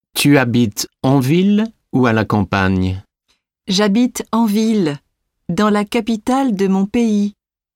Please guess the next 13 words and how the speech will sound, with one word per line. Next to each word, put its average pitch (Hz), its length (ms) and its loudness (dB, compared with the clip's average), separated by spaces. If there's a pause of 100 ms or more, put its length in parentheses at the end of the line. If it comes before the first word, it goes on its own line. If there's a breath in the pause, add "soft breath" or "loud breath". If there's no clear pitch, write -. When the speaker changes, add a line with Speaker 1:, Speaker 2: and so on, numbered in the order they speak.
(360)
Speaker 1:
Et 95 460 0
tu - 180 -2
habites 101 300 -2
seule ? 170 420 0 (480)
Speaker 2:
Non, 202 460 0 (400)
j'habite 240 540 -2
avec 185 340 -2
ma 170 200 0
grand-mère 175 800 -2 (200)
et 190 120 0
mon 185 220 0
frère 247 400 -2
Jamal. 175 640 -2